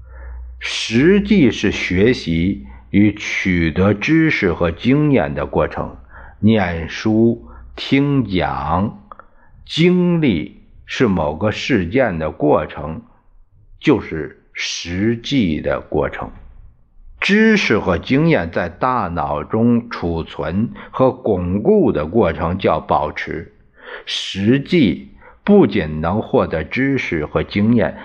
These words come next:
而且能把实际的过程储存在大脑中。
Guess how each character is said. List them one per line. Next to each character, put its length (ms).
而 240
且 220
能 360
把 240
实 440
际 280
的 160
过 320
程 300
储 340
存 320
在 220
大 320
脑 240
中。 260